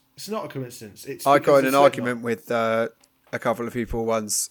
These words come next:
Speaker 2: uh, not, not, like, a serious one, but, like, I got in a friendly debate with people once at Bloodstock because I tried to make the argument that Bloodstock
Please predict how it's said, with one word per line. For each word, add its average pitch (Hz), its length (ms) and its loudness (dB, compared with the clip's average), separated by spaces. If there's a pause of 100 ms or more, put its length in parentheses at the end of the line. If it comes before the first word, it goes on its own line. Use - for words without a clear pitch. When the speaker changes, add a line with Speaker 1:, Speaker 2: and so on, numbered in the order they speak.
Speaker 2:
uh, - 220 -8
not, 208 220 2
not, 160 100 0
like, 120 160 -2
a 131 60 -10
serious 113 440 -4
one, - 160 -8
but, 110 140 -8
like, 110 200 -8
I - 20 -12
got 117 140 -8
in 117 80 -8
a - 20 -14
friendly 113 280 -6
debate 117 340 -2
with 110 120 -12
people 113 240 -8
once 107 300 -4
at - 80 -18
Bloodstock 113 500 -4
because 107 260 -12
I 107 60 -6
tried 117 220 -4
to - 80 -8
make 113 120 -6
the 117 100 -10
argument 113 400 -8
that - 120 -14
Bloodstock 110 540 -6